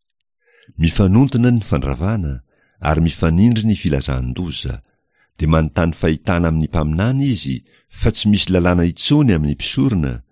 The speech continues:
na fahendrena amin'ny antom-panahy. Hitomany ny mpanjaka,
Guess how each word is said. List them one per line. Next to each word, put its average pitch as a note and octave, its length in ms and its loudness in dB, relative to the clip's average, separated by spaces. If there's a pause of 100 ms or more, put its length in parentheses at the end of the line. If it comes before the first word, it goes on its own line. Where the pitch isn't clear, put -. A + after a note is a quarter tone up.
(280)
na D2+ 260 4
fahendrena F2 800 2
amin'ny C#2+ 340 2
antom-panahy. C2+ 640 -4 (1600)
Hitomany G2+ 540 2
ny B2 120 2
mpanjaka, A#2 640 0